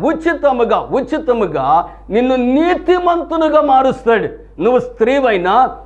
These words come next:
నువ్వు పురుషుడివైనా, నువ్వు యవనస్తుడివైనా, నువ్వు యవనరాలవైనా, నువ్వు ఎవరివైనా సరే, నిన్ను నీతిమంతునిగా మార్చగలిగినటువంటి శక్తి, నిన్ను విమోచించగలిగినటువంటి శక్తి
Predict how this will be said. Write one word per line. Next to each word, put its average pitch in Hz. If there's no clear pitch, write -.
నువ్వు 262
పురుషుడివైనా, 226
నువ్వు 233
యవనస్తుడివైనా, 233
నువ్వు 285
యవనరాలవైనా, 214
నువ్వు 285
ఎవరివైనా 339
సరే, 294
నిన్ను 294
నీతిమంతునిగా 311
మార్చగలిగినటువంటి 269
శక్తి, 302
నిన్ను 254
విమోచించగలిగినటువంటి 247
శక్తి 254